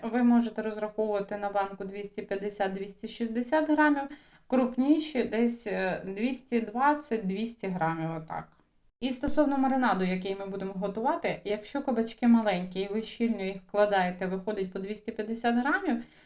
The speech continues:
його лишається зовсім трішки. Якщо кабачки крупні і їх менше входить,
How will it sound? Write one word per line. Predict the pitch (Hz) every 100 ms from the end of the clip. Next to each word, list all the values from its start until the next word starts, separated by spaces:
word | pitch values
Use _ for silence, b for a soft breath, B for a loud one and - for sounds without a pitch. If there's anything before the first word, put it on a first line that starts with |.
| B
його | 226 247 269 359 403 -
лишається | 208 208 - 269 277 254 196 196
зовсім | 185 247 254 - 208
трішки. | 196 160 160 165 -
Якщо | 170 190 - - 247
кабачки | 233 202 196 - 208
крупні | 202 175 160 160 208 285 b b b b b
і | - 208 196 180 -
їх | 214 214 233 214
менше | 190 180 185 208
входить, | 202 _ 226 226 240 240